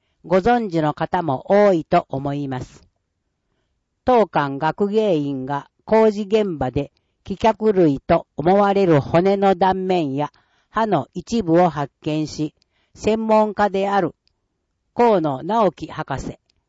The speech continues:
国立科学博物館、地学研究部、生命進化史研究グループ長が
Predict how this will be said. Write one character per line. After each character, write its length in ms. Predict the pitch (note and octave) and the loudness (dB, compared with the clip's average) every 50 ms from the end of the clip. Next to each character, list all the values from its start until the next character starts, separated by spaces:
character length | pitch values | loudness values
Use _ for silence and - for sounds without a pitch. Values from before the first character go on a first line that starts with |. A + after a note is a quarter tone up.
| _ _ _ _ _ _ _ _ _ _ _ - | _ _ _ _ _ _ _ _ _ _ _ -4
国 340 | - F#3 F3 - A3+ G#3+ A3 | -4 -2 -2 -2 -2 -2 -2
立 360 | G3 - - G#3 G#3 G3 F3 | -4 -2 0 2 2 2 0
科 220 | - - F#3 F#3+ | -2 -2 0 0
学 300 | F#3+ G3+ G3+ - G#3+ G#3+ | 2 0 0 2 2 0
博 280 | F#3 F3+ F#3+ - G#3+ G#3 | 2 0 -2 -2 -2 0
物 280 | G3 G3+ - - G3 | 0 0 0 -2 -6
館、 260 | - - D3 A2+ A2 - _ _ _ _ _ _ _ _ _ _ _ _ _ _ _ - | -6 -6 -8 -8 -10 -14 _ _ _ _ _ _ _ _ _ _ _ _ _ _ _ -4
地 140 | - G3 | -2 0
学 340 | F#3 G#3+ A3 G#3 - A3 F#3+ | 2 2 2 2 2 0 0
研 300 | - - G#3+ G#3+ G#3+ G3+ | 2 2 2 2 0 -2
究 320 | - - G3+ G3 F3 D#3 C#3 | -4 0 4 4 4 4 4
部、 220 | A#2+ A#2+ B2 - _ _ _ _ _ _ _ | 0 -4 -8 -10 _ _ _ _ _ _ _
生 340 | - - - A3 A3 G#3+ G#3 | -8 -2 0 2 2 2 2
命 340 | G#3 G#3 G#3+ G#3+ G#3+ F3+ D#3+ | 0 0 0 0 0 -2 -4
進 300 | - - A3 G#3+ G#3+ F#3+ | -6 -6 -4 -4 -6 -6
化 220 | - - G#3 G3 | -2 0 0 0
史 180 | - - - - _ _ _ _ _ _ _ _ _ _ _ _ | 0 -4 -12 -20 _ _ _ _ _ _ _ _ _ _ _ _
研 240 | - G3+ G#3+ G#3+ G3 | -4 -2 -2 -2 -4
究 320 | - - G#3+ G#3 G#3 G#3 | -4 0 4 4 4 4
グ 140 | F#3 F#3 G3 | 4 4 4
ル 180 | F#3+ G3+ F#3+ F3+ | 4 6 4 4
ー 40 | - | 2
プ 160 | - - - | -2 -6 -10
長 360 | _ - C#3+ B2 A2 - _ _ _ _ - | _ -6 -6 -6 -6 -8 _ _ _ _ -10
が 180 | D#3+ F3+ G3 | -6 -6 -6